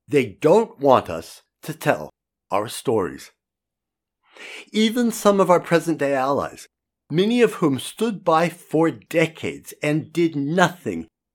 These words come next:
even though they knew what was happening to us was wrong. Do they want to be reminded how long it took for them to finally stand up and come to our aid after most of our friends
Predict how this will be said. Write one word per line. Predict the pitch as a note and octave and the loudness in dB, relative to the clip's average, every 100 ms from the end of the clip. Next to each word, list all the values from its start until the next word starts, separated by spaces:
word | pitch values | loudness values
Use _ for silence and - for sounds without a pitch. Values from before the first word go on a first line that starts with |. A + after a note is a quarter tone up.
| _ | _
even | G#3 G#3+ G#3 G3 | -2 0 0 2
though | F3+ | 2
they | F3 E3+ | 2 0
knew | D#3 E3 | 4 4
what | C3+ C#3 | 2 0
was | C#3 | -2
happening | C#3 C#3 C#3+ A#2+ | -2 -2 -2 -6
to | - A#2 | -6 -8
us | G#2+ | -6
was | A2+ F2+ | -10 -6
wrong. | F#2+ G#2+ E2+ B1+ _ _ _ _ _ _ _ _ - | 0 0 0 -6 _ _ _ _ _ _ _ _ -8
Do | D3 | -4
they | B2+ A#3 | 4 4
want | B3 G#3+ G3+ | 6 4 4
to | |
be | F3 F#3 | 0 2
reminded | D#3+ D3 D3 D3+ D3+ | 2 4 2 2 -4
how | A#2+ | -2
long | A#2 C3+ F3 G3+ | 0 2 2 0
it | F3 | -2
took | E3 D#3+ | -4 -2
for | D#3+ | -2
them | B2 A2 | 0 -4
to | - B2 | -4 -10
finally | - D#3+ E3 F#3+ G3+ | -2 -2 0 -2 -4
stand | - F3 D3 | -4 -4 -2
up | A2+ - | -4 -4
and | A#2 A2 | -8 -8
come | - G3 | -6 -6
to | G3 G3 | -4 -2
our | E3+ D3 | 2 2
aid | G#2+ E2+ - _ _ _ _ _ | 0 -4 -14 _ _ _ _ _
after | C3+ - C#3+ | -6 0 0
most | B2+ D#3 G3+ - - | 2 0 0 -2 -10
of | F#3+ | 0
our | G3 F#3 | 0 0
friends | - A#2+ F#2 G2+ | 0 -2 -2 -8